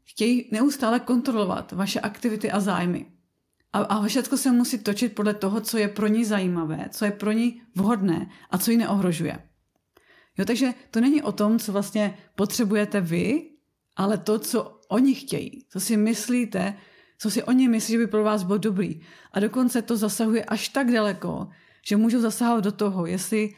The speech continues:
třeba máte nebo nemáte děti. Setkali jsme se s tím, že nám klientky sdílely, že měli obrovský tlak na to, aby už měli děti, že pokud děti nebudou mít hned,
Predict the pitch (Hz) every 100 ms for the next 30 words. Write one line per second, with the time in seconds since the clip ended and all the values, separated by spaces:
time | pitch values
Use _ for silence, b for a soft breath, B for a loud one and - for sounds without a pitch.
0 | - 220 220 214 196 202 214 202 208 202
1 | 196 202 202 202 202 175 - b b b
2 | 202 - 214 208 208 208 208 214 - 214
3 | 202 208 B B 190 202 208 - 208 208
4 | 208 202 185 190 196 202 202 B - 202
5 | 214 - 269 233 285 233 - 214 208 214
6 | 208 202 202 190 180 254 208 196 202 175
7 | 185 180 170 - B B 208 233 240 247
8 | 247 240 208 226 226 226 190 196 196 190